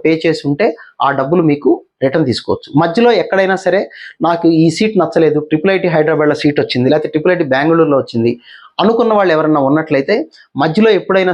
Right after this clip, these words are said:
సరే మీకు వచ్చిన సీట్ని కావాలంటే క్యాన్సిల్ చేసుకోవచ్చు, ఏ రౌండ్లో అయినా క్యాన్సిల్ చేసుకోవచ్చు, ఇబ్బంది ఏం లేదు. ఆ జోసా ఫీజు మూడు వేలు ఎంత ఉంటుంది అది కట్ చేసి మిగతా అమౌంట్ అనేది మీకు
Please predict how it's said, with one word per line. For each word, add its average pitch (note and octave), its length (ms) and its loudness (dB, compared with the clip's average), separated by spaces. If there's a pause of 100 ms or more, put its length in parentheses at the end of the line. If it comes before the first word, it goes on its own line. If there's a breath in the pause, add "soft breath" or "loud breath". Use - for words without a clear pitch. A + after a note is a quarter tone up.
సరే F3+ 220 2
మీకు D#3 220 0
వచ్చిన G3 260 0
సీట్ని F3+ 320 -6
కావాలంటే D3 380 0 (140)
క్యాన్సిల్ D3+ 380 -4
చేసుకోవచ్చు, - 380 -4 (140)
ఏ D#3+ 40 4 (140)
రౌండ్లో E3+ 320 2
అయినా F#3 160 0 (100)
క్యాన్సిల్ A#2+ 380 -4
చేసుకోవచ్చు, - 460 -12 (400)
ఇబ్బంది D#3+ 320 0
ఏం C#3 100 2
లేదు. F3 140 0 (440 loud breath)
ఆ D3+ 40 0 (140)
జోసా A3 360 2
ఫీజు F3+ 300 0
మూడు F3+ 180 2
వేలు F3+ 200 4
ఎంత D3 140 -4
ఉంటుంది C#3+ 320 -2
అది D3 220 0
కట్ C#3+ 180 -6
చేసి F#3+ 280 -2
మిగతా E3 280 0 (200)
అమౌంట్ D3+ 300 -2
అనేది E3+ 280 0
మీకు F#3+ 220 0